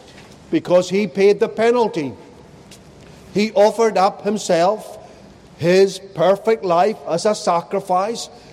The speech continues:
He wasn't compelled, he wasn't forced. Yes, we know that wicked men put him on the cross, but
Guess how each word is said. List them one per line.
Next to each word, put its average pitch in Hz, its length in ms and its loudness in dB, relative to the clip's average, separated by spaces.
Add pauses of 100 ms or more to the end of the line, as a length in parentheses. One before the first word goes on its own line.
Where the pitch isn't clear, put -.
(100)
He 170 100 0
wasn't 196 480 0
compelled, 220 720 0
he 160 100 0
wasn't 180 460 0
forced. - 800 0 (480)
Yes, 180 340 2
we 226 160 -2
know 220 240 6
that 196 240 0
wicked 202 380 0
men 214 420 -4
put 208 200 0
him 202 120 -4
on 208 140 -2
the 226 80 0
cross, 214 480 -2
but 185 360 -4